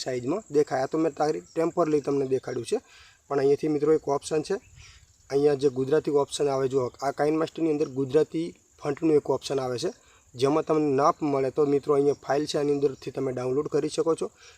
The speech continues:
હવે અહીંયાથી મિત્રો ઘણા બધા ઓપ્શનો તમને મળે છે, તો આમાંથી મેં આ સેટ કર્યું છે. તો અક્ષરોમાં જુઓ કેટલો ફેરફાર થઈ ગયો,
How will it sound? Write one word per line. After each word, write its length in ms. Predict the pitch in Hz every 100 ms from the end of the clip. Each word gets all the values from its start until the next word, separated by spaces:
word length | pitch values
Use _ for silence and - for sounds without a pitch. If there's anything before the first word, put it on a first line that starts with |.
| _
હવે 120 | 127 160
અહીંયાથી 420 | 143 160 160 170
મિત્રો 220 | 156 165
ઘણા 260 | - 139 143
બધા 200 | 135 127
ઓપ્શનો 280 | 120 - 131
તમને 300 | 120 123 131 214 _ -
મળે 240 | 135 123 113
છે, 120 | 113
તો 80 | 135
આમાંથી 340 | 131 127 131
મેં 100 | 127
આ 100 | 117 -
સેટ 160 | 147
કર્યું 240 | - 151 156
છે. 80 | 202 - _ - _ _
તો 60 | 170 -
અક્ષરોમાં 520 | 143 131 - 160 156 143
જુઓ 180 | 143 117 _
કેટલો 240 | 151 - 160
ફેરફાર 460 | - 135 127 131 127
થઈ 120 | 127 117
ગયો, 120 | 156